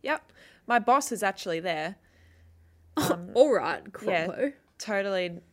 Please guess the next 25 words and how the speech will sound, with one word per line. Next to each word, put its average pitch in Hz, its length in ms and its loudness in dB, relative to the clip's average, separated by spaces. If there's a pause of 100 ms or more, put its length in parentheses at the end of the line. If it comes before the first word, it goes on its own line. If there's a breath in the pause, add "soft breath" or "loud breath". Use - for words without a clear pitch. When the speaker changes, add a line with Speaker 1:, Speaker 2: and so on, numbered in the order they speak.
(140)
Speaker 1:
totally 180 360 -8
not 175 280 -6
mad 165 220 -4
at 160 80 -6
all 160 260 -4
that 165 260 -12
Crompo 165 340 -12
didn't 165 200 -14
take 170 220 -14
me 165 120 -16
with 165 120 -10
him. 165 340 -16
But, 160 280 -10 (960 loud breath)
yeah, 202 260 0 (140)
here's 220 200 -6
what 190 120 -2
it 185 100 -2
is. 233 400 -2 (500 loud breath)
Speaker 2:
I'm 214 100 -6
gonna 240 120 -2
get 208 120 0
up 185 120 0
and 165 100 -8
watch - 220 -10
it. - 160 -12